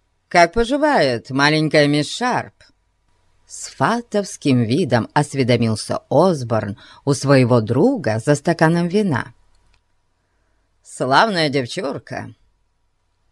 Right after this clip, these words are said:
Пришлась ли она вам ко двору в королевском Кроуле? Мисс Сэдли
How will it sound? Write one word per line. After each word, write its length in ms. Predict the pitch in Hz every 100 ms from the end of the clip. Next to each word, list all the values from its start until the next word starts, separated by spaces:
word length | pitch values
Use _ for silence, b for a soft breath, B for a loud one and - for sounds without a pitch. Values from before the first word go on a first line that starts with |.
| _ _ _ -
Пришлась 560 | 156 139 - 131 180
ли 80 | 294
она 260 | 285 277 233
вам 300 | 202 147 131
ко 180 | - 139
двору 400 | 147 156 277 117
в 100 | -
королевском 680 | 123 127 135 127 - 143
Кроуле? 500 | 143 214 113 101 101 - _ _ _ _ _ _ _ _ _ _ _ -
Мисс 360 | 143 139 160 -
Сэдли 600 | - 180 151 175 190